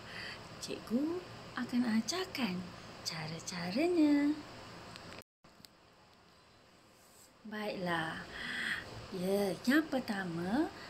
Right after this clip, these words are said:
kamu kena pastikan siapakah rakan sebelah kiri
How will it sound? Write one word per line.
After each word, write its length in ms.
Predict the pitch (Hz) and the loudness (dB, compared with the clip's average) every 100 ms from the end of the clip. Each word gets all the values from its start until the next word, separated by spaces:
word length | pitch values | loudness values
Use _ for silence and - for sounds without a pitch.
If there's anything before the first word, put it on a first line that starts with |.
| - | -8
kamu 800 | - 190 170 165 170 160 220 339 415 - - - | -2 0 0 0 0 2 4 4 0 -8 -8 -2
kena 240 | 180 175 - | -2 -2 -4
pastikan 1120 | 165 170 - - 277 277 - 190 175 202 302 - - - | -4 -4 -4 -2 -2 -2 0 2 4 4 2 0 -10 -6
siapakah 880 | - 415 427 - 202 185 - 165 180 - - | -2 2 2 0 -4 -4 -4 -2 -2 -4 -4
rakan 500 | 175 156 - 170 214 | -4 -4 -6 -2 0
sebelah 800 | 254 - 262 180 175 160 165 196 - - | 0 2 2 2 -2 -2 -2 -4 -6 -6
kiri 500 | 175 175 170 214 | -6 -4 0 2